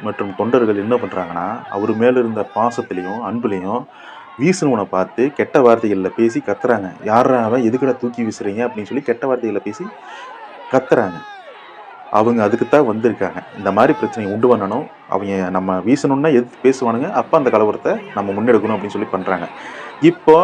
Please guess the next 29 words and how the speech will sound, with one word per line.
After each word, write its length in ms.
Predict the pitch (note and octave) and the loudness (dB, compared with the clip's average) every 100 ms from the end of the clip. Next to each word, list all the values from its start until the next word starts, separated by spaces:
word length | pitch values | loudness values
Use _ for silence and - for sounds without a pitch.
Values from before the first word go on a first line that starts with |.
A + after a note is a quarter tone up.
| F3+ A#2 | 2 -2
இந்த 180 | C3 D#3+ E3 | -2 2 2
கூலிப்படைகள் 520 | C#3 D3 B2+ B2 B2 A#2 | 4 0 4 4 4 2
எப்படி 160 | C3 B2+ | 0 0
போய் 140 | A2 | 0
நின்றுக்குதுன்னு 400 | G#2+ A2+ G#2+ G2+ | 0 -2 -2 0
கேட்டீங்கன்னா, 340 | F#2+ E2+ F2 A2 D#3 - - - | -2 -2 -6 -8 -8 -16 -20 0
பெண்களும் 420 | D3 F3 E3 E3+ E3+ | 2 4 2 0 2
குழந்தைகளும் 500 | C#3+ D3 C3+ D3+ - A2 | 2 2 0 0 0 0
அதிகமா 360 | C#3 D3+ D3 C#3+ A#2+ | 2 2 2 2 0
இருந்த 180 | B2 B2 | 0 0
இடத்துல 260 | A2+ B2 C3+ | 0 -2 -6
சுத்தி 180 | A2 - | -8 -2
வளைச்சு 240 | G#2+ G2 G#2 | 0 0 -6
நின்றுருக்காங்க. 420 | F#2 F#2+ F2 E2 - - - - | -6 -8 -8 -14 -18 -20 -20 -2
கூட்ட 240 | D3+ D3+ B2+ | 2 4 4
நெரிசல் 340 | A2 G#2 C#3 - - - - | 4 2 -2 -4 -14 -12 -6
அந்த 120 | A2 A2+ | 0 0
இடத்துல 240 | A#2 A2+ | 2 2
அதிகமா 220 | G2 G#2 G2 G#2 | 0 -2 -2 -2
ஏற்படுது. 340 | - - - - _ _ - | -2 -4 -6 -14 _ _ -2
அது 140 | A2+ E3+ E3+ | 4 4 4
போக 300 | D3+ C3 B2 D3+ A#2 | 4 4 2 0 -2
அந்த 120 | A#2+ C3+ | 0 2
இடத்துல 240 | B2+ C#3 D#3+ E3 _ - - _ _ _ _ | 2 0 -4 -6 _ -20 -20 _ _ _ _
இரண்டு 360 | A2+ C3 D#3 D3 C#3+ | 6 6 6 2 2
மீட்டர், 380 | C#3+ - C#3 C#3 B2+ | 0 2 2 2 0
மூன்று 220 | C3 B2 | 0 0
மீட்டர் 300 | A#2+ A#2 A#2 | 0 0 2
அளவுள்ள 400 | G#2+ G#2+ G#2 G2+ | 4 2 0 0